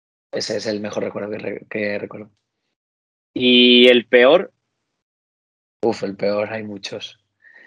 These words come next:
Speaker 1: Bueno, el peor, pues, llegar a casa después de, de entrenar y ponerme a llorar con mi madre, pues, pues porque,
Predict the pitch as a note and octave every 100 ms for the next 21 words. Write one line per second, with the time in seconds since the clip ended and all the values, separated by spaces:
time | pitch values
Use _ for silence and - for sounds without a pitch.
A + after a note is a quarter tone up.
0 | _ _ _ _ _ _ _ _ _ _
1 | - - B1+ - - - B2+ A#2+ A2+ A2
2 | A#2+ A#2+ A#2+ C3+ B2+ A#2+ A2+ - _ A#2
3 | A#2+ A#2+ A2+ A#2+ B2 A#2 A2+ - A#2+ A2+
4 | A#2+ A#2 A#2 A#2 A#2 A#2+ A#2 A#2 A#2 A#2+
5 | A#2 A2 A2+ A2+ A2 A2 A2+ A#2+ A#2 A2+
6 | A#2 A2+ A2 A#2 A#2 A2+ A2+ A2 G#2+ G#2
7 | - - _ _ _ _ _ _ _ _
8 | _ _ - A2 - - G#2+ - G#2+ G#2
9 | G#2 G2+ G2+ G2+ G#2